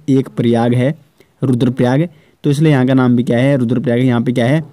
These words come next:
प्रयाग है, यहाँ पे एक संगम हो रहा है नदियों का, तो एक ये कारण भी है कि यहाँ का नाम क्या है, रुद्रप्रयाग पड़ा हुआ है। तो अलकनंदा और मंदाकिनी का संगम होता है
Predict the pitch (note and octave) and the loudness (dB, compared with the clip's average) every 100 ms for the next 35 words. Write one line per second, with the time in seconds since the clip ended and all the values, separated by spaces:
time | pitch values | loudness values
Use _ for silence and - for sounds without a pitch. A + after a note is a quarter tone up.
0 | _ _ - - C#3+ D3+ D#3+ D3 C#3+ D#3 | _ _ -12 -2 2 4 4 2 2 0
1 | D#3 D3+ C#3+ D3+ C3+ C3+ C#3 C3 C3 D3 | 0 2 2 4 2 2 2 2 0 -2
2 | F#3 - _ _ E3 E3 E3 D#3+ D3+ D#3 | -4 -10 _ _ -2 0 0 2 0 0
3 | D3 C3 C3+ C3+ D3 C#3+ B2 B2+ A#2+ B2 | 0 0 0 0 0 0 0 0 0 0
4 | B2 D#3 F3+ _ _ _ _ - B2+ C#3 | 0 0 -2 _ _ _ _ -6 0 2
5 | D3+ C#3+ B2 A#2 A2+ A#2+ A#2 A2+ A#2 B2 | 2 0 0 0 -2 -2 0 0 0 0
6 | C#3+ - C3+ - C3+ C#3 D3 D3 C3+ C3+ | -2 -2 -4 0 0 2 0 0 -2 0
7 | A#2+ A#2 A#2 A#2 A#2 B2 A#2+ A#2+ A#2 A#2 | 2 2 0 0 0 -2 -2 0 2 0
8 | A2+ B2 A#2 A#2+ | 0 -2 -2 -2